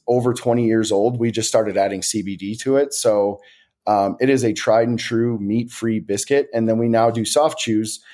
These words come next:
And the same thing, we're, we're not making them the traditional large manufacturer way where we just pump out tons of volume. We are making them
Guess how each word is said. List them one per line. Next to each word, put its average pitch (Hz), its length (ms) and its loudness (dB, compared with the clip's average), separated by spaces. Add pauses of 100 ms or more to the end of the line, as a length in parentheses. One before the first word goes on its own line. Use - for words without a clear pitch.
(200)
And 117 140 0
the 113 60 0
same 131 280 2
thing, 123 440 0
we're, 117 340 0
we're 113 120 -2
not 120 280 2
making 120 380 0
them 110 160 0
the 101 80 -4
traditional 110 840 -2 (380)
large 107 360 2
manufacturer 110 760 0
way 123 240 4
where 107 220 0
we 98 160 -4
just - 320 -10 (460)
pump 120 280 0
out 104 260 2
tons 113 300 -2
of 92 80 -6
volume. 113 440 2
We 110 120 2
are 104 100 2
making 110 340 -2
them 104 280 -2